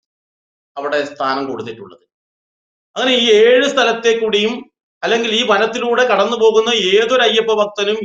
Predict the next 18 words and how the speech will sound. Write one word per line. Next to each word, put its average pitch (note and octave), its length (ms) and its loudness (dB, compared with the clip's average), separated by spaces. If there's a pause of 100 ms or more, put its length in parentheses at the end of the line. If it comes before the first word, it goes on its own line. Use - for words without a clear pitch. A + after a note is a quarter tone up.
ഈ F#3 40 -10 (200)
ഏഴ് A3 240 2
സ്ഥലത്തും G3 420 -4 (220)
ഓരോ G3+ 260 2 (140)
സ്ഥലത്തിനും F#3 460 -4
അതിൻ്റെതായ F3 360 -4 (140)
കർമ്മങ്ങളുണ്ട്. D3 600 -10 (1400)
ആ - 40 2 (100)
കർമ്മങ്ങളെല്ലാം B3 760 2 (120)
ഓരോ A#3+ 200 4
സ്ഥലത്തും A3 460 -2
ചെയ്തും G#3+ 320 -2
കൊണ്ടാണ് G3 440 0
ഈ F3+ 100 0
അയ്യപ്പ G3 260 -4
ഭക്തന്മാര് E3+ 540 -6
പോകുന്നത്. C3+ 280 -10 (140)
പല D3+ 80 -6